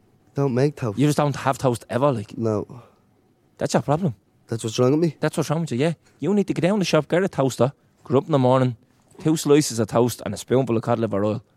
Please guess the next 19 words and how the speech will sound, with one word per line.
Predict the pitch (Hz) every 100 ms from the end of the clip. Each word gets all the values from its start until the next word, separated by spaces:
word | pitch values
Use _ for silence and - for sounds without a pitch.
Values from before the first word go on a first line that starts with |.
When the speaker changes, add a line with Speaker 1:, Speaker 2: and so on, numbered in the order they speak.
| _
Speaker 2:
and | - 113
you'll | 123
be | 110
fucking | - 117 131 139 139
flying. | - 87 123 98 - 101
Speaker 1:
I'll |
be | 98 110
in | 113
some | 120 113
nick | 110 113
going | 110 107
around. | 101 92 85 -
Speaker 2:
In | 214
the | 208
nick | 214 214
of |
your | 185
life, | 180 208 -
bro. | 180